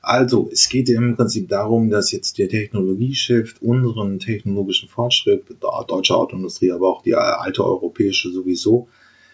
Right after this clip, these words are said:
die Verbrenner, die für Dieseltechnik, die alle hoch etabliert ist, die Autos gut gemacht haben, immer mehr veraltet und nicht mehr wirklich interessiert.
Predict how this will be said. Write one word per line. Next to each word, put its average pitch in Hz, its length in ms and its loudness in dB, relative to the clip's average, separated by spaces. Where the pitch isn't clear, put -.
die 101 100 -4
Verbrenner, 101 540 0
die 98 140 -2
für 95 140 -2
Dieseltechnik, 101 720 -2
die 92 140 -2
alle 92 260 0
hoch 113 260 4
etabliert 101 520 -2
ist, 95 280 0
die - 180 0
Autos - 320 0
gut - 160 -2
gemacht 95 400 -4
haben, 90 280 -10
immer 107 240 2
mehr 95 180 -2
veraltet - 540 -4
und 101 120 -4
nicht - 200 -8
mehr 90 140 -10
wirklich 90 340 -14
interessiert. - 680 -4